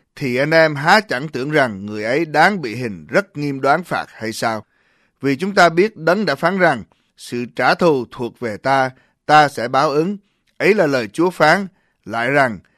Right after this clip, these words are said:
'Chúa sẽ xét đoán dân mình.' Xa vào tay Đức Chúa Trời hằng sống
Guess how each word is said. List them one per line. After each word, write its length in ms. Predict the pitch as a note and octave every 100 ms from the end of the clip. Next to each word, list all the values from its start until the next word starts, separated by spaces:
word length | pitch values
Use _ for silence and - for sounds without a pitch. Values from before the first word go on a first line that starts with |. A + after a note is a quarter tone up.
| _ _
'Chúa 240 | - F3 G#3
sẽ 320 | - A2 A2+
xét 300 | - E3+ E3
đoán 300 | D3 D3 F3
dân 200 | D#3+ E3
mình.' 200 | D3+ G2+ - _ _ _ -
Xa 400 | - D#3+ D#3+ D3+
vào 160 | B2
tay 260 | G#2+ C#3+ C#3+
Đức 80 | D3
Chúa 80 | F#3+
Trời 300 | E3+ C3+ G#2+
hằng 280 | G#2 A2 F2+
sống 340 | - C3 E3+